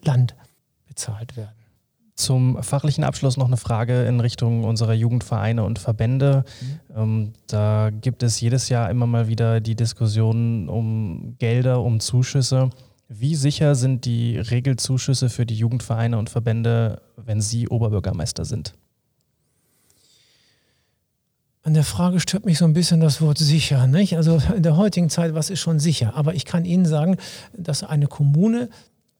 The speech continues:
Speaker 1: Pflichtleistung hat und Freiwilligenleistung hat. Und wenn Sie einen Haushalt aufstellen, dann wird immer sehr schnell auf die freiwilligen Leistungen geschaut,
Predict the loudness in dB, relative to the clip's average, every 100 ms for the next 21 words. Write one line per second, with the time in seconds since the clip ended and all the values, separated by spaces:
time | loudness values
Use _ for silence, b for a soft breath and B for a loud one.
0 | _ -12 -6 -4 -4 -4 -2 -2 0 2
1 | 2 0 -6 _ _ -8 -8 -8 -14 -14
2 | -4 0 2 0 0 0 -2 -6 -6 -6
3 | -8 -12 -18 _ _ _ B B B B
4 | B _ -2 0 2 2 0 -4 -6 -12
5 | -20 _ _ _ _ _ _ _ _ _
6 | _ _ _ _ _ _ _ _ -4 0
7 | 2 2 2 0 0 -2 0 -2 -2 0
8 | 2 2 2 0 0 0 0 0 2 2
9 | 2 2 2 2 0 0 -2 0 2 2
10 | 4 4 4 4 2 2 2 2 -2 0
11 | 0 -2